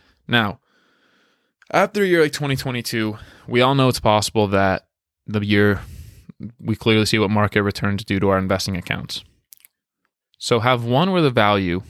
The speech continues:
whatever we want the value to be, but have the second goal in that same breath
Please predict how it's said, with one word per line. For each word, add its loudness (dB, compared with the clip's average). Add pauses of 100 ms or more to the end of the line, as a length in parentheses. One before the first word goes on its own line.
whatever 0
we 0
want 0
the -2
value 0
to -4
be, -6 (680)
but 2
have 2
the -2
second -2
goal 0 (180)
in -2
that 2
same 2
breath 0